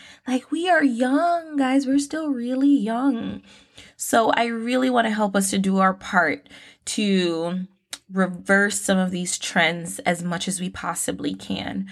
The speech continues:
But before, right, anything can be changed, it has to be faced. These diseases and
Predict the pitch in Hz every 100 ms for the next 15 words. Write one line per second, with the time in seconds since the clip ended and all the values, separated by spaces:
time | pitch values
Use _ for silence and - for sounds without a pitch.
0 | - - - 185 196 190 180 - 190 196
1 | 196 - 208 208 208 202 202 202 180 175
2 | 180 180 185 190 190 196 175 180 - -
3 | 185 165 170 - - _ _ - _ -
4 | 185 175 170 - 208 - - - - -
5 | - - - _ _ _ 190 156 165 160
6 | 170 269 339 339 330 302 185 147 160